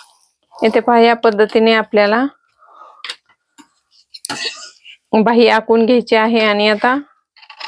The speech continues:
कट करून घ्यायची. या पद्धतीने बाही कट केल्यास, अ, अगदी बाही परफेक्ट बसते आणि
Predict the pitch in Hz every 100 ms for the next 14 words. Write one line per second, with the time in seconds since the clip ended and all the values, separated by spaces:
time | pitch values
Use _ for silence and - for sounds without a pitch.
0 | - 226 226 - 226 220 226 240 196 -
1 | 220 254 - - - - 247 262 247 214
2 | 226 220 220 220 247 220 214 233 226 -
3 | 220 214 220 240 - - _ _ _ -
4 | - _ _ _ - 208 208 196 220 208
5 | 240 269 226 - 240 - 262 233 - 226
6 | 240 - 233 220 220 233